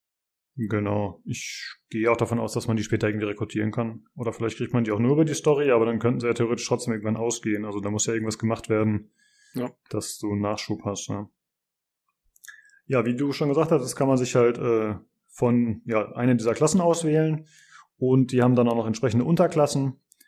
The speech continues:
Speaker 1: Aber die kann man theoretisch frei auswählen, also weiterhin ausbilden. Ich kann theoretisch in allen drei Bäumen was machen, glaub ich. Äh, das, da ist man erstmal nicht limitiert, wobei man natürlich, äh, das Ganze auch irgendwie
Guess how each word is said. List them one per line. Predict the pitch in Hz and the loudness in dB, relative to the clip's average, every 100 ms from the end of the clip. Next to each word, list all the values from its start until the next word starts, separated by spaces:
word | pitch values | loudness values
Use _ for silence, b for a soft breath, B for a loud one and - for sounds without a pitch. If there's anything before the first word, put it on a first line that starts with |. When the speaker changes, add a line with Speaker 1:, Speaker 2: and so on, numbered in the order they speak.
| b b _ _ | b b _ _
Speaker 1:
Aber | 113 110 110 104 | 0 2 2 2
die | 113 | -4
kann | 110 117 | 0 2
man | 110 107 104 | 4 2 2
theoretisch | 113 110 107 113 113 107 - | 0 0 2 0 0 -2 -4
frei | - 101 104 101 104 101 - _ _ _ _ _ | -10 -2 0 2 2 -2 -6 _ _ _ _ _
auswählen, | 110 101 - 104 101 98 | -6 -6 -8 -8 -4 -4
also | 110 104 92 - | -2 0 -2 -2
weiterhin | 113 107 107 110 | -2 0 0 0
ausbilden. | 117 - 110 104 | -2 0 0 0
Ich | 101 | 0
kann | 120 | 0
theoretisch | 117 113 113 | 2 -2 0
in | 120 | -2
allen | 117 117 | 0 0
drei | 110 107 | 0 2
Bäumen | 123 139 127 | 4 6 4
was | 117 | 4
machen, | 123 123 | 2 2
glaub | 117 120 | 4 2
ich. | 120 - B B B B B B B _ | 0 -4 B B B B B B B _
Äh, | 127 107 104 | -4 -2 0
das, | 101 104 - - - | 0 -4 -4 -8 -4
da | 107 | -2
ist | 104 | -2
man | 110 | -4
erstmal | 110 113 | -2 -4
nicht | 117 | 0
limitiert, | 120 110 - 117 110 | 2 2 2 0 0
wobei | 104 | -2
man | 107 | 0
natürlich, | 107 107 113 104 - - | -2 0 -2 -2 -6 -8
äh, | 117 101 | -6 -6
das | 104 | -6
Ganze | - 107 113 | -4 -4 -2
auch | 107 - | -6 -4
irgendwie | 107 107 104 | -6 -6 -8